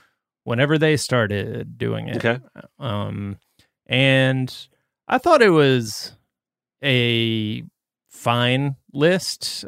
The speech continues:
Speaker 2: Okay.
Speaker 1: um, of the ones that I remembered. They all
Speaker 2: Word.
Speaker 1: appeared about where I would have put them.
Speaker 2: Okay.
Speaker 1: Um,
Speaker 2: Oh, well, uh, <laughs> given the picture, I have a feeling I know what the number one is, and I think I'm
Speaker 1: Yeah.
Speaker 2: tempted to agree.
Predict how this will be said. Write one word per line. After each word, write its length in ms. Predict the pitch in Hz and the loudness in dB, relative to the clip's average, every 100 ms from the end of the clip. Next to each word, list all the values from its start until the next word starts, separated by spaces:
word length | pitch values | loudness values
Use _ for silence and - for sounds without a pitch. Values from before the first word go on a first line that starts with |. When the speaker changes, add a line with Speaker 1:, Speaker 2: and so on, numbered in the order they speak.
| - | -4
Speaker 2:
Okay. 300 | 131 120 120 | 0 2 0
Speaker 1:
um, 240 | 113 107 _ _ _ _ _ _ - | -2 -8 _ _ _ _ _ _ -4
of 160 | 135 | 2
the 120 | 139 | 4
ones 340 | 131 131 127 113 | 4 2 0 0
that 100 | 131 | 2
I 80 | 131 | 4
remembered. 640 | 127 123 123 135 147 143 | 4 2 2 4 4 4
They 180 | 139 131 | 4 6
all 220 | 127 127 | 4 2
Speaker 2:
Word. 160 | 95 | 0
Speaker 1:
appeared 320 | 107 135 135 135 | 0 2 2 2
about 500 | 117 110 120 127 - | -2 0 2 2 0
where 220 | 135 131 | 2 4
I 240 | 135 139 | 4 4
would 240 | 143 147 147 | 2 0 0
have 240 | 156 131 | -2 -4
put 240 | - 160 - | -4 -4 0
them. 300 | 175 175 170 _ _ _ _ - | 0 0 -4 _ _ _ _ -4
Speaker 2:
Okay. 120 | 120 | 0
Speaker 1:
Um, 420 | 123 117 110 101 - _ - | 2 0 -2 -6 -12 _ -6
Speaker 2:
Oh, 160 | 90 | -4
well, 400 | 76 78 69 71 73 - | -4 -6 -8 -10 -14 -18
uh, 40 | 90 _ | -20 _
<laughs> 120 | - | -2
given 220 | 120 120 | 0 2
the 80 | 107 | 2
picture, 400 | - 127 - 92 | 0 0 0 2
I 40 | |
have 140 | 87 95 | 2 0
a 60 | |
feeling 320 | 85 110 92 90 | 0 0 2 0
I 80 | |
know 160 | 92 92 | 2 0
what 180 | 87 - | 0 -2
the 80 | 90 | -4
number 260 | 87 85 | -4 -4
one 220 | 90 90 | -4 -4
is, 260 | 82 78 85 | -4 -8 -10
and 120 | 82 | -10
I 80 | 82 | -10
think 240 | - 107 | -6 -4
I'm 80 | 113 | -2
Speaker 1:
Yeah. 80 | 101 | -2
Speaker 2:
tempted 280 | 87 76 85 | -4 -8 -10
to 140 | 87 | -8
agree. 360 | 80 80 73 87 | -8 -6 -6 -10